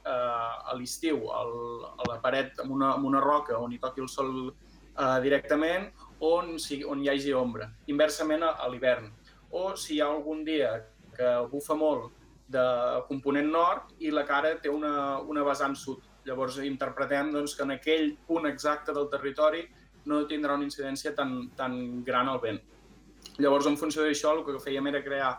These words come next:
un, un mapa amb informació de totes les zones d'escalada, eh, amb, amb, amb aquesta nota de, de l'u al deu.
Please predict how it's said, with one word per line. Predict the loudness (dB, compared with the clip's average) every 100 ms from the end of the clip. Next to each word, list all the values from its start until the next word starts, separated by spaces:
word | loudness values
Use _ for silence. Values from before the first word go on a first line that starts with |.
| -8 -20 -20 -8 -2
un, | 0 0 0 -4 -8
un | -6 -2
mapa | 2 2 2 0 -2 -14 -16 -4
amb | -2 0
informació | -2 -2 0 0 0 0
de | 0
totes | 0 0
les | 0 -4 -16 -8 -2
zones | -2 -2 -6
d'escalada, | -8 -4 0 0 0 -4 -10 -20 -20 -20 -20 -10
eh, | -2 0 0 0 -2 -6 -8 -8
amb, | -8 -6 -8
amb, | -8 -8 -12 -14 -12
amb | -10 -6
aquesta | -4 0 4
nota | 6 6 6 6
de, | 6 2 2
de | -2
l'u | 2 0
al | 0
deu. | -4